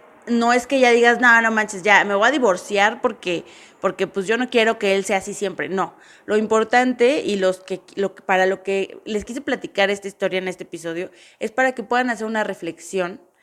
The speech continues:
financiera acerca de ambos, porque, em, aunque no, no suena muy sano, pero, pues, parece que así funciona,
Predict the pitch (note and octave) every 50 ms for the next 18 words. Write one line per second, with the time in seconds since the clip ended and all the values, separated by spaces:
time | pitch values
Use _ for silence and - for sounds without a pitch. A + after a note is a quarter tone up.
0 | _ _ _ _ _ _ _ _ _ _ _ - - A3 G#3+ G#3 G3 F#3 F#3 F#3+
1 | - G#3+ G#3 G3+ G3 F#3 F#3 - - - - _ _ _ _ _ _ _ _ _
2 | _ _ _ _ _ _ _ _ _ _ _ _ _ _ _ - A3+ A#3 - C4
3 | B3 B3+ - C4 B3+ A#3+ A3+ A3 A3+ A#3+ A#3+ A#3 G3+ F#3 F#3 - - - _ _
4 | _ _ _ A3+ A3 A3 A3 - A3+ A3 - - - _ _ _ _ _ _ _
5 | _ _ - A3 A3+ A3 G#3+ A3 - - _ _ _ _ G#3 A#3 A#3 A#3+ A3+ A3+
6 | A3+ A3+ A3+ A3+ A#3 A#3 A#3 B3 C4+ C#4+ C#4 C4+ D4 D#4 D#4+ E4 G#4+ C5+ B4+ D4
7 | B3+ C#4 C#4 - G#3 F#3 F#3 A3+ A#3+ B3 G#3+ F#3+ F#3 - F3+ F3+ - - F3+ F3+
8 | F#3+ A#3 A#3+ - - F3 E3 - G3 F#3 F#3+ G3+ G3+ G3 - F3+ F3 E3+ E3+ E3
9 | -